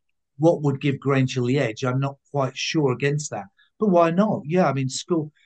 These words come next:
I mean, people, yeah, school is, for all of us, is, is, is the second part of your life. There's family life when you're growing up, and there's school life.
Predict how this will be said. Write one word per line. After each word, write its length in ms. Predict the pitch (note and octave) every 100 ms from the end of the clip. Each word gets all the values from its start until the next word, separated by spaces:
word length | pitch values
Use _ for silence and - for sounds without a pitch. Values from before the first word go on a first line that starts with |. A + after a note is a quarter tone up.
| _ F3+
I 20 |
mean, 220 | F3+ E3
people, 300 | F3 F#3 - - _ _ _ _ _ _ -
yeah, 180 | D#3+
school 600 | B2 - - G#3 D#3+ G2+ B2+
is, 400 | D3 C3+ - - _ - - - D3 -
for 100 | F3+
all 320 | F3+ G3+ G#3+
of 100 | -
us, 240 | - - -
is, 340 | D#3+ E3 D3+ -
is, 220 | E3 D3 -
is 320 | D#3 D#3+ - - _ _ D3
the 80 |
second 360 | C#3 G3 F#3+ E3
part 200 | D3+ D3
of 80 | C3+
your 100 | D#3
life. 200 | F3+ - _ _
There's 160 | C3+ C3
family 340 | - G3 G3 B2
life 200 | G#2 G2
when 120 | A#2
you're 100 | G#2 -
growing 240 | G2 F#2
up, 140 | C3 C3
and 100 | E3+
there's 160 | F3+
school 320 | - A3+ A#3 C#3
life. 200 | -